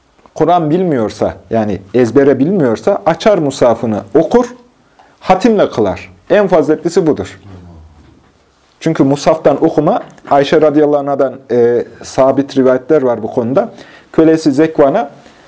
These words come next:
e, imam olarak, imam olarak onun arkasında kılarmış Ayşe radıyallahu anha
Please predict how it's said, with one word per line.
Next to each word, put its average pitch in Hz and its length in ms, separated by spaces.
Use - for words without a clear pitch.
e, 127 200
imam 160 380
olarak, 131 500
imam 139 360
olarak 113 320
onun 139 160
arkasında 143 460
kılarmış 113 420
Ayşe 113 280
radıyallahu 110 400
anha 127 260